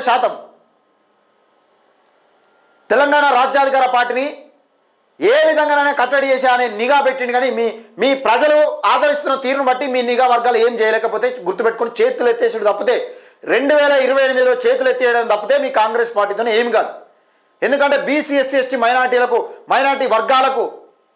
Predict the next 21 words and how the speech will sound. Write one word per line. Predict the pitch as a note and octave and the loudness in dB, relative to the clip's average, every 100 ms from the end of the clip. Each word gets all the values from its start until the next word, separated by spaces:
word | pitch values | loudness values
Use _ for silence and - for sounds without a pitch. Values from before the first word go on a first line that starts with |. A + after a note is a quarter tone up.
| _ _ _ _ _ _ - | _ _ _ _ _ _ -2
బడ్జెట్ | A#3+ D4 C#4+ | 2 2 2
పేరుతో | C#4 C4+ C4+ B3+ | 2 2 0 0
ఎంత | C4 C4 | 0 0
మోసం | B3+ A#3+ | -2 -2
చేసిరు, | A#3+ B3 A#3 | -2 0 -2
ఉద్యోగాల | F#3 C4+ C4 B3+ | 0 2 2 2
పేరుతో | B3+ B3 B3 | 0 0 -2
ఎంత | A3+ B3 | 0 0
మోసం | A#3+ A3+ A3+ | 0 -2 -2
చేసిరు, | A3 G#3+ F#3 | -2 -4 -2
విద్య | G3 B3 | -2 0
పేరుతో | B3 A#3+ A#3+ | 0 0 -2
ఎంత | A3+ A#3 | -2 -2
మోసం | A#3 A3 G#3+ | -2 -2 -4
చేస్తున్నారు, | G#3 G#3+ F#3+ - - - | -2 -4 -4 -8 -10 0
వైద్యం | A3+ C4 C#4 C4+ | 2 2 0 0
పేరుతో | C4 C4 B3+ | 0 0 -2
ఎంత | A#3+ B3 | -2 -2
మోసం | A#3+ A#3 | -2 0
చేస్తున్నారు, | A3+ A3+ A3+ E3 - - _ _ _ D#3 | -2 0 -2 -4 -10 -20 _ _ _ -4
ఉపాధి | F#3+ D4 D4+ | 0 2 2